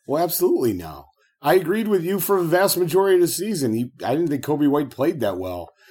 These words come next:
When you have three back-to-back-to-back games, when you're down to nine guys on the roster, what the hell are we waiting for? This is bizarro world, Mark. What are you talking about? Like, hey, if Coby White is in the long-term picture for this team, and obviously he is, that's, they wouldn't have picked him at seven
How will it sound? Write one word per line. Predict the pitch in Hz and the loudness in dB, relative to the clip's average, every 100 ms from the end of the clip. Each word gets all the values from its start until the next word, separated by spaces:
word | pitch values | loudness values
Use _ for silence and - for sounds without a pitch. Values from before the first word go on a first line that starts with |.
| - _ | -20 _
When | 120 139 | 2 2
you | 156 | 4
have | 143 | 0
three | 123 156 | 0 0
back-to-back-to-back | 156 156 156 - 127 143 139 117 117 139 131 | 2 2 2 0 0 0 0 -4 -2 0 0
games, | 135 151 131 123 117 | -2 0 0 0 -2
when | 123 | -2
you're | 117 | 0
down | 135 139 | 0 0
to | 120 | 0
nine | 127 147 | 0 0
guys | 127 123 120 | 0 0 -2
on | |
the | 107 | -2
roster, | 110 135 135 - 104 101 - _ _ - | -2 -2 -4 -6 -6 -6 -12 _ _ -8
what | 277 | -6
the | - | -4
hell | 202 226 | 0 4
are | 208 | 6
we | 180 | 6
waiting | 185 220 190 | 4 2 0
for? | 135 117 92 - _ _ _ - | -4 -6 -6 -10 _ _ _ -4
This | 202 | -2
is | 208 | 0
bizarro | 202 180 208 254 208 139 | 0 2 4 4 4 2
world, | 113 98 | 0 -2
Mark. | 92 98 165 | -6 -6 -4
What | 170 233 | -2 -2
are | |
you | 233 | -2
talking | 202 226 226 175 | 0 0 2 2
about? | 127 117 | 2 2
Like, | 139 135 - - _ _ _ | -2 -4 -12 -20 _ _ _
hey, | - 180 - | 0 0 2
if | 180 180 | 2 2
Coby | - 233 294 269 | 2 0 2 2
White | 170 170 170 160 | 2 4 4 4
is | 160 143 | 2 2
in | 156 165 | 2 2
the | 156 | 2
long-term | 139 147 139 151 147 135 | 2 0 -2 -2 -2 -2
picture | 143 131 120 | -4 -6 -10
for | 123 | -6
this | 120 | -6
team, | - 127 120 | -4 -4 -2
and | 117 | -2
obviously | 131 131 135 120 | -2 -4 -4 -2
he | 110 | 0
is, | 120 107 | 0 0
that's, | 117 110 117 | -6 -6 -8
they | 110 | -4
wouldn't | 113 131 117 | -2 -2 -4
have | 107 | -6
picked | 131 | -8
him | 123 117 | -4 -4
at | 101 | -4
seven | - 123 113 101 | -2 -2 -2 -6